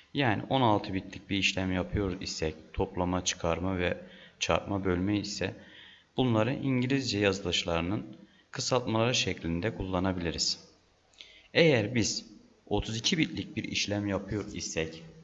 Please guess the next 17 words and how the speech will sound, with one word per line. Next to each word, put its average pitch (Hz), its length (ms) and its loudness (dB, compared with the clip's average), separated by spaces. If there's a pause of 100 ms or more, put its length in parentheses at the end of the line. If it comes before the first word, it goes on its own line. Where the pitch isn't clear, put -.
(640)
bunların 127 500 2
başına, 101 520 2
mesela 104 380 0
A 107 260 2
D 101 200 0
D'nin 113 320 0
başına 98 460 0 (840)
D 123 480 4 (120)
getirerek, 87 540 0
yani 104 440 2
double, 107 340 6 (180)
otuz 107 320 -2
iki 127 180 -6
bit 110 140 -4
olduğunu 95 480 0
belirterek 98 600 2 (380)
toplama, 104 600 6